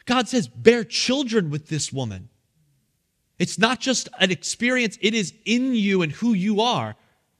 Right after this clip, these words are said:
Your children will be her children. Your children, some of them you will raise, will not even be your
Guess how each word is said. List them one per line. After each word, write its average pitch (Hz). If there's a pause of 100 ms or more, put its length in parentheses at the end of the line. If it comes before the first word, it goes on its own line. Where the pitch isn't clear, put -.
(140)
Your 240
children 185
will 160
be 156
her 220
children. 147 (200)
Your 254
children, 202
some 269
of 220
them 226
you 220
will 233
raise, 214
will 247
not 240
even 202
be 208
your 156